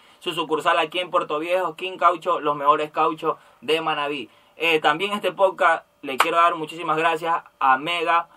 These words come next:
Publicidad y Tecnología, sin él esto no se llevará a cabo. Mega Publicidad y Tecnología tiene lo mejor en tecnología, monopod, trípode, eh, audífonos, el pana te resuelve. Aquí están apareciendo sus números telefónicos, llama y contáctalo. También este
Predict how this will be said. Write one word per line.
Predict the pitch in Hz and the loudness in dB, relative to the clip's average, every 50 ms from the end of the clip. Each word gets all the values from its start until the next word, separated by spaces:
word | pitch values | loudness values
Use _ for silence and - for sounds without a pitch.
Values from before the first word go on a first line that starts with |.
| _ _ - | _ _ -8
Publicidad | 147 151 151 147 147 143 - 151 156 160 165 | -4 -4 -4 -4 -4 -6 -2 -2 0 0 0
y | 160 | -2
Tecnología, | 170 170 165 156 151 143 151 165 175 165 156 | -4 -8 -6 -6 -4 -4 -4 -4 -4 -4 -6
sin | 156 143 139 143 | -6 -8 -8 -6
él | 151 156 156 - - | -6 -6 -6 -8 -10
esto | 143 147 147 - 151 | -12 -12 -8 -8 -8
no | 143 143 147 | -8 -8 -10
se | 143 139 | -10 -10
llevará | 127 131 135 135 131 123 | -8 -6 -4 -4 -4 -6
a | 117 | -2
cabo. | 147 147 143 147 147 143 143 - - - - _ _ _ _ _ _ _ _ _ | 0 2 4 4 4 2 0 -6 -16 -20 -20 _ _ _ _ _ _ _ _ _
Mega | - 139 165 196 202 202 202 - | -4 -2 0 2 4 4 2 2
Publicidad | 180 180 170 160 - 175 175 | 0 -4 -4 -4 -2 -2 -2
y | 175 | -2
Tecnología | 180 180 180 170 185 165 170 170 160 156 | -4 -6 -4 -4 -4 -2 -2 -2 -2 -2
tiene | 165 160 165 165 | -4 -8 -8 -6
lo | 160 156 | -6 -6
mejor | 151 151 160 156 156 160 | -6 -6 -4 -4 -4 -4
en | 160 151 | -6 -8
tecnología, | 156 151 151 139 135 131 143 143 147 135 | -8 -6 -6 -6 -6 -4 -4 -4 -4 -4
monopod, | 127 135 147 151 151 143 139 135 131 123 _ _ - | -2 -4 -2 -2 -2 -4 -4 -6 -8 -8 _ _ -12
trípode, | 156 143 143 123 - 135 131 135 135 127 123 _ _ _ _ _ _ _ _ - _ _ - | -10 -8 -8 -8 -8 -8 -6 -6 -8 -10 -12 _ _ _ _ _ _ _ _ -20 _ _ -8
eh, | 139 131 131 131 131 | -6 -4 -4 0 0
audífonos, | 131 131 127 135 156 160 156 156 156 147 147 147 143 147 - | 0 0 0 -2 -2 -2 -2 -2 -2 -4 -2 -2 -6 -6 -8
el | - 139 127 120 | -10 -10 -8 -2
pana | - 147 156 156 156 | -2 -2 0 -2 -4
te | 147 156 151 | -4 -6 -6
resuelve. | 139 127 - 165 165 160 151 | -6 -6 -6 -4 -4 -4 -4
Aquí | 151 - 135 | -6 -8 -10
están | - 151 139 143 | -8 -6 -4 -4
apareciendo | 135 143 135 127 - 139 139 139 | -4 -6 -8 -8 -10 -12 -14 -14
sus | 135 127 120 | -14 -14 -12
números | 131 143 156 160 160 | -10 -8 -6 -6 -6
telefónicos, | 156 160 156 156 160 170 175 175 170 160 170 156 151 139 | -4 -6 -6 -4 -2 -2 -2 -2 -2 -6 -6 -6 -4 -4
llama | 151 151 156 156 156 156 | -4 -4 -2 -2 -4 -6
y | 151 | -6
contáctalo. | 147 139 139 139 143 135 123 131 123 123 120 | -8 -8 -6 -6 -6 -6 -6 -8 -8 -8 -8
También | 117 135 139 147 185 208 - - - _ _ _ _ _ _ _ _ _ _ _ _ _ _ _ - - | -8 -8 -6 -2 -2 -2 -2 -4 -6 _ _ _ _ _ _ _ _ _ _ _ _ _ _ _ -10 -8
este | 151 165 160 160 - 185 170 | -8 -8 -6 -6 -6 -6 -6